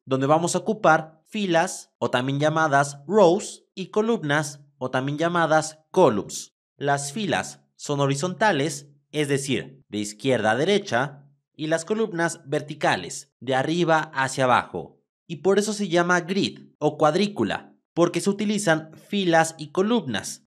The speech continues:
y cuando estas filas y columnas se intersectan o se unen, forman una cuadrícula. Y aquí podemos ver una cuadrícula conformado de filas y columnas.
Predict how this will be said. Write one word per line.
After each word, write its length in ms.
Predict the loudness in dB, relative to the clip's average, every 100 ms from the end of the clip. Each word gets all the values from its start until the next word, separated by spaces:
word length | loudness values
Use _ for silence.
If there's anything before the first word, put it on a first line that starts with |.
| _
y 140 | -6
cuando 240 | 0 2 2
estas 340 | 0 -2 -2
filas 540 | -4 -2 -2 -2 -10 _ _
y 140 | -6
columnas 720 | 0 4 4 4 -4 -6 -12 _
se 180 | -6 -2
intersectan 1040 | 0 0 0 2 0 2 0 0 -4 _ _
o 160 | -2 0
se 160 | 4
unen, 440 | 4 4 0 -2 -8 _ _ _
forman 560 | 2 2 4 0 0 -4
una 280 | -2 -2
cuadrícula. 800 | 0 0 2 -2 -2 -4 -6 -14 _
Y 100 | -6
aquí 160 | -6 -4
podemos 440 | 0 2 2 0
ver 240 | 2 2 0
una 240 | -4 -4 2
cuadrícula 720 | 2 2 0 2 2 2 -2
conformado 1000 | -4 -2 0 0 2 4 4 2 0 -18
de 200 | -6 -6
filas 380 | -2 0 0 0
y 60 | -2
columnas. 680 | 0 2 0 -4 -8 -12